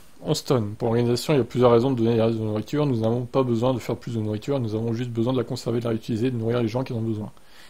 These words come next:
Et en évitant que la nourriture ne soit mise en décharge, nous aidons en fait l'environnement parce que la décomposition des aliments produit du méthane qui est plus nocif que le C O deux pour l'environnement. Ah bah oui, en plus. Donc, euh, voilà.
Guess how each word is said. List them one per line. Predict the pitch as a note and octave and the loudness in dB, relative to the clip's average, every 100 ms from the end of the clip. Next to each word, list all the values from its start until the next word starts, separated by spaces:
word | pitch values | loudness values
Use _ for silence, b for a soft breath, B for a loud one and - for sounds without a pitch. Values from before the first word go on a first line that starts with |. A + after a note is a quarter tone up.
| B | B
Et | A2 | -2
en | |
évitant | A2 A2 B2 | 0 0 0
que | A2+ - | -2 -2
la | - | -2
nourriture | G#2+ A2 B2+ | -2 -2 -4
ne | G#2+ | -4
soit | - | -4
mise | A2 G#2+ | -4 -2
en | G#2+ | -2
décharge, | G#2+ C#3+ C#3+ - B B B | 0 2 2 -2 B B B
nous | A#2 B2 | 0 2
aidons | B2+ D3 | 2 0
en | - | -2
fait | C#3 C3+ | -2 0
l'environnement | G#2+ G#2 A2+ D3+ | 0 0 0 -2
parce | - - | -4 -4
que | A#2+ | -4
la | |
décomposition | A2+ B2+ A#2 A2 B2 | -2 -4 -6 -4 -4
des | G#2+ | -2
aliments | G#2 G#2 C3 | -2 -2 -4
produit | - A#2 | -4 -4
du | G#2 | -2
méthane | G2 - - E3 E3 B B B B - | -4 0 0 0 -4 B B B B -16
qui | - A#2 | 0 0
est | |
plus | - F3 | 2 0
nocif | B2 - G3 | -2 -2 -6
que | - | -6
le | |
C | - D#3+ | 0 4
O | C#3 | 8
deux | E3+ | 6
pour | F#3 C#3+ | 6 4
l'environnement. | C3 E3 A2+ - - - - - - - b b b - - | 6 4 4 -2 -10 -20 -20 -20 -20 -20 b b b -20 -10
Ah | - | -2
bah | A#2 | 4
oui, | C#3+ C3+ - | 4 2 -4
en | - | -6
plus. | - C3+ - - - - - - - - | -4 -6 -6 -12 -18 -20 -20 -20 -20 -10
Donc, | A2 G2+ G2+ - | -6 -6 -6 -2
euh, | |
voilà. | A#2+ G#2 G#2+ | -2 -2 -6